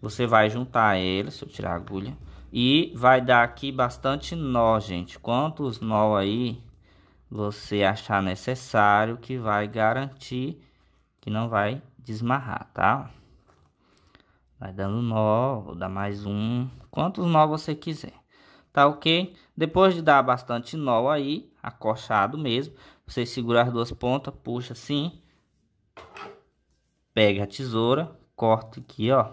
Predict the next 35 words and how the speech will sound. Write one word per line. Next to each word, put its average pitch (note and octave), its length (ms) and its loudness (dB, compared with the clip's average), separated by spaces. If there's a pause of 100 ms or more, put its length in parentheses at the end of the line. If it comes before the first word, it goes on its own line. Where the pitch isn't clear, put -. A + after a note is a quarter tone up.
(960)
Vem C3+ 240 4
com D#3+ 120 -4
o - 20 0
isqueiro D#3 400 -2
e - 20 0
vai D3 180 2
queimando C#3 480 0
devagarzinho. C#3 680 0
Não C#3+ 180 2
deixe E3 200 0
pegar D3+ 300 4
fogo D3 280 -2
no D#3 120 -4
fio. - 360 -4 (320)
Não C3 260 4
queima D#3 320 0
todo C3+ 340 0
o - 40 -4
fio. G2+ 300 0
Deixa A2+ 340 0
a B2 40 -6
pontinha B2 460 -2
sobrando, B2+ 560 0
sela A#2+ 400 4
elas A#2 320 2
e C#3 60 -10
pronto, - 480 -12 (180)
tá? B2 320 4 (260)
Então D#3 220 6
é G3 100 8
isso, C#3 280 0
gente, B2+ 340 -2
ó. F#2 200 -4
Está - 260 -2
pronto. B2 580 -6